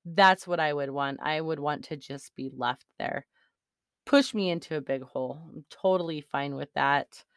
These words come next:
I think that would be the best thing. But again, you know, people pay.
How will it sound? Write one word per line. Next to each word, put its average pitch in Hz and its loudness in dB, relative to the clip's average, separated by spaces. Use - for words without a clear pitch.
I 151 -4
think 156 -6
that 147 4
would 147 0
be 143 -4
the 139 -2
best 131 -2
thing. 143 0
But 190 12
again, 175 8
you 175 0
know, 156 0
people 214 2
pay. 220 2